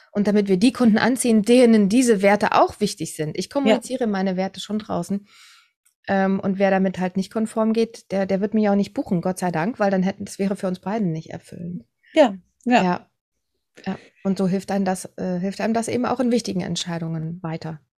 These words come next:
Speaker 1: wenn man die
Speaker 2: Absolut.
Speaker 1: eigenen Werte kennt.
Speaker 2: Absolut. Also das ist ja der Grund, warum diese Reihe in dem Podcast so wichtig ist, weil, weil's mir, weil's mir so ein Herzensanliegen ist, dass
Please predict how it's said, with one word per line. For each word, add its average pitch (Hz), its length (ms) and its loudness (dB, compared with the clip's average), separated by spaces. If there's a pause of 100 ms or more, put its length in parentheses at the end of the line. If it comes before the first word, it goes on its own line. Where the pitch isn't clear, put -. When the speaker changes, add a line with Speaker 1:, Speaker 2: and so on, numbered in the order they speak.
Speaker 1:
wenn 180 80 -4
man 175 80 -8
die 185 60 -2
Speaker 2:
Absolut. 180 200 0
Speaker 1:
eigenen 185 280 -2
Werte - 200 -6
kennt. - 280 -12 (360)
Speaker 2:
Absolut. 226 680 4
Also 196 200 4
das 202 180 0
ist 208 140 -2
ja 208 140 8
der 202 180 2
Grund, 233 340 6
warum 190 320 6
diese 196 380 -4
Reihe 185 320 6
in 165 200 -6
dem 170 220 -6
Podcast - 520 -6
so 170 120 -2
wichtig 180 380 -2
ist, 170 280 -4
weil, 165 280 -2
weil's 180 340 -2
mir, 196 220 6 (100)
weil's 185 380 2
mir 226 240 10
so - 140 -4
ein 156 80 -4
Herzensanliegen 156 760 -6
ist, 156 200 -12
dass - 180 -14